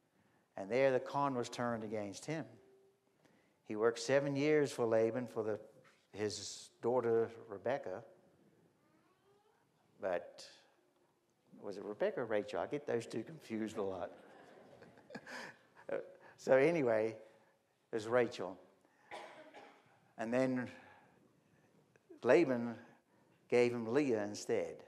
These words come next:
So he worked another seven years for Rachel. And then he worked another six years. He was a total of twenty years in exile. We find that in Genesis thirty-one, thirty-eight, and forty-one.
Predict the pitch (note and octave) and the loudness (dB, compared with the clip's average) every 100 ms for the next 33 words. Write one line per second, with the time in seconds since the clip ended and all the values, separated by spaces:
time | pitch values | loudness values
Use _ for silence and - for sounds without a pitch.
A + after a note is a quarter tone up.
0 | - _ _ _ _ - A#2 A2+ B2+ B2+ | -20 _ _ _ _ -8 -4 4 4 4
1 | C#3+ D#3+ F3 - C#3 A2 G#2+ G2+ G2 F#2 | 0 0 -2 -2 -4 -4 -6 -8 -8 -8
2 | F#2 - - _ _ _ - G2 E2 D2+ | -10 -16 -18 _ _ _ -10 -6 -4 -6
3 | - C#2+ - _ _ _ _ _ _ _ | -12 -16 -18 _ _ _ _ _ _ _
4 | _ _ - G#2 A#2 B2 A#2 A#2 A#2+ A#2 | _ _ -12 -8 -4 2 4 4 4 0
5 | B2 - C#3 - A2+ G2+ G2+ A#2+ A#2+ - | 0 -2 -4 -2 -2 -2 -2 -4 -6 -6
6 | - D#3 C#3 B2+ - E3 D#3 C#3+ C#3 A#2 | 0 0 0 -2 -4 -4 -2 -2 0 0
7 | A2 A#2 B2 A#2+ - G2 E2 E2 F#2 - | -2 -6 -6 -8 -4 0 0 0 -4 -4
8 | G#2+ G2 G2+ F#2+ F#2+ G2+ F#2+ F2+ - G#2 | -4 -2 -4 -4 -6 -6 -6 -10 -8 -6
9 | F2+ F2 F#2+ F2+ F2 F2 - F2+ F2+ F2+ | -6 -6 -6 -6 -10 -12 -8 -6 -4 -6
10 | F#2 E2 - F2+ E2+ D2+ D2+ D2 | -6 -10 -12 -12 -12 -14 -16 -18